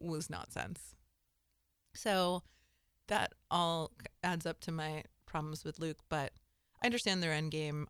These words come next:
I understand they are probably best suited for each other.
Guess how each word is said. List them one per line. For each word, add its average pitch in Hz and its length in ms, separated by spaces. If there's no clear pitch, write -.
I 180 60
understand 165 640
they 160 120
are 151 180
probably 151 640
best 151 220
suited 156 300
for - 120
each 151 180
other. 147 460